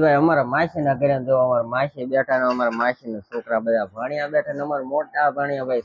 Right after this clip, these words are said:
ચા બનાવીને આવી ગઈ છે, ચા પાણી પી લઈ મસ્ત. તો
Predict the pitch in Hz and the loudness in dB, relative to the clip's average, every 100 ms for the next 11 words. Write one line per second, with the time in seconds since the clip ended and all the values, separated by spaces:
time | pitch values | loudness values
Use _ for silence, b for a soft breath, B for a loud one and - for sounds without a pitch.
0 | _ 143 147 147 139 117 110 113 139 135 | _ 0 2 0 -4 -4 -4 -4 -4 -8
1 | 135 127 120 _ 139 151 151 156 127 147 | -12 -12 -18 _ -2 -2 -2 -4 -4 -4
2 | 160 175 165 143 151 - - 185 - _ | -2 0 -2 0 -2 -4 -12 -14 -14 _
3 | _ _ _ _ _ _ _ _ 135 | _ _ _ _ _ _ _ _ 2